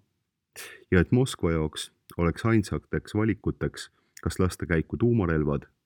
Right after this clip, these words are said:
või lasta ukrainlastel otse Moskvasse sisse marssida, misjärel oleks rahvas Venemaa kaotuse pärast sedavõrd endast väljas, et kukutaks Putini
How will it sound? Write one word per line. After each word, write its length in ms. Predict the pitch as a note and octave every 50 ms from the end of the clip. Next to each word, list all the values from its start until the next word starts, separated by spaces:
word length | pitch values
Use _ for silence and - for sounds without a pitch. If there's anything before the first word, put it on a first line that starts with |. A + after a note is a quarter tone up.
| - F2+
või 140 | F2 F2
lasta 260 | F#2+ F#2 - - E2 D#2
ukrainlastel 560 | - - G#2+ G#2+ G#2 F#2 E2 - - - F2
otse 240 | F#2+ G2 - - E2
Moskvasse 560 | F2 G#2 A2+ - - E2 D#2+ - - D2+ -
sisse 320 | D#2+ D2+ - - - C#2
marssida, 460 | C#2 C#2+ - - - E2 D2+ - - - _ _ _ _ _ _ _ _ - - -
misjärel 560 | - D2+ - - G#2 G#2+ A2+ G#2+ F#2 F#2 F2 _ - - - - -
oleks 260 | F2+ F2 D#2 - -
rahvas 320 | G#2+ A2 G#2 - E2+ D#2 -
Venemaa 320 | G2+ G2+ G2 F2 D#2+ D#2
kaotuse 400 | - F#2 E2+ - - D#2 D2 F2
pärast 320 | D#2 D#2+ D#2+ D#2 - - -
sedavõrd 400 | G#2 G2 F#2+ E2 D#2+ E2 D#2+ F#2+ F#2
endast 240 | F2+ D2+ D#2 - -
väljas, 400 | A#2+ B2+ C3+ A#2 F2+ D2+ - - _ _ _ _ _ _ - -
et 120 | F2 -
kukutaks 520 | - A2 G#2 - - - - D2+ - - -
Putini 560 | - B2+ A#2+ G#2 - - F2 D#2+ D#2+ D#2